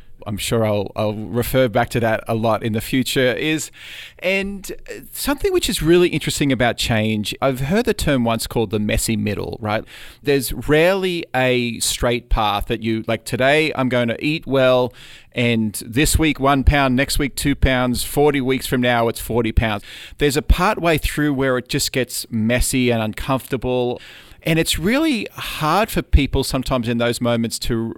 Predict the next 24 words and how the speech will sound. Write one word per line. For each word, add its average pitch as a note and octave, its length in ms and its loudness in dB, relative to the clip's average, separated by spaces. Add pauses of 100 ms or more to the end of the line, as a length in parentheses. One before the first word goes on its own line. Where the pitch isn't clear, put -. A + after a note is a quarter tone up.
maintain B2 760 0
trust - 640 -4
that A2+ 340 -4
the A#2+ 80 -4
change A#2+ 500 -2
is G#2+ 120 -6
a A2 60 -4
good G#2+ 280 -6
thing. G#2 320 -6
And G#2+ 100 -4
so A#2+ 180 -2
then C#3 360 0 (400)
you B2+ 80 -2
start B2+ 320 0
questioning C3 460 0
yourself, D#3 500 0
like, A#2 160 -2
whether A2 320 0
I G#2+ 80 2
can G#2+ 160 -4
actually G#2 280 -4
lose D#3 280 0
the D#3+ 100 -2
weight. C#3 380 0